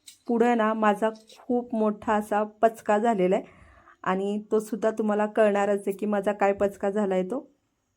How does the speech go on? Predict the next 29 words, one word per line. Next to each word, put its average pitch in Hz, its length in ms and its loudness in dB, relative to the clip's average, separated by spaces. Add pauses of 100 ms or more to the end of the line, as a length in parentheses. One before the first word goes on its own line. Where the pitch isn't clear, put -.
(140)
तर 196 200 2 (680)
व्हिडिओ 208 340 2
पूर्ण 220 340 -2
बघा, 208 280 0 (200)
कुठेही 226 360 0
स्किप 220 420 -10
करू 214 220 0
नका 196 280 -2
तुम्ही. 196 280 -2 (480)
तर 226 80 -2
इथं 233 300 -2
आहे 247 100 2
ना, 226 160 0
मी 226 260 -2 (460)
तीन 262 180 4
कांदे 226 420 2
सोलून 226 440 0
घेतले 247 420 -2
आणि 214 240 -2
या 226 140 2
कांद्याचे 220 680 -2
आहे 214 100 -4
ना, 196 60 -2
आपल्याला 185 340 -2
उभे 202 320 0
असे 214 260 -4
स्लाइस 202 600 -2
करून 190 360 -2
घ्यायचे. 214 360 -6